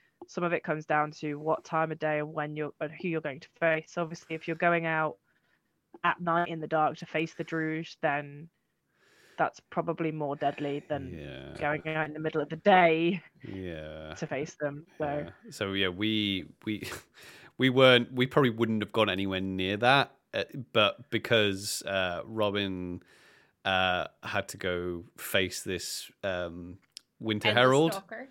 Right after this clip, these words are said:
Speaker 2: Yeah,
Speaker 3: <laughs>
Speaker 2: for her test of metal. And it was like, "Oh, this opportunity's come up."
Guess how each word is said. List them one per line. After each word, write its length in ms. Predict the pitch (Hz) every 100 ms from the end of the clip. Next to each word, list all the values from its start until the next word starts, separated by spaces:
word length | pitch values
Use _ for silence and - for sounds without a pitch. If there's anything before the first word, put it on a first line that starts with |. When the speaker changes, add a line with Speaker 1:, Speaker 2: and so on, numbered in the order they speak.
| _
Speaker 2:
Yeah, 680 | - 120 104 101 104 113 107 73
Speaker 3:
<laughs> 80 | 127
Speaker 2:
for 280 | - - 107
her 120 | 113
test 320 | - 117 -
of 100 | 104
metal. 540 | 107 117 117 98 90 - - - -
And 120 | 113
it 40 |
was 180 | 110 113
like, 140 | 135 175
"Oh, 220 | 285 226
this 160 | 202 -
opportunity's 480 | 311 - 220 185
come 200 | 156 165
up." 260 | 117 98 -